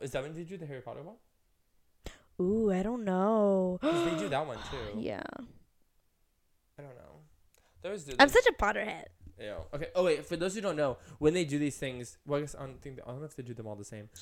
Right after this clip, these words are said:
Speaker 1: but they'll have the, like, movie play, and then they have, like,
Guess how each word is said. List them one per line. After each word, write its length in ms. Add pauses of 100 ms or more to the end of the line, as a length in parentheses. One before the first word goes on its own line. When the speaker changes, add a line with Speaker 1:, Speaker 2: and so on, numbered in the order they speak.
(120)
Speaker 1:
but 100
they'll 120
have 320
the, 100
like, 180
movie 280
play, 440 (300)
and 80
then 240
they 80
have, 180
like, 160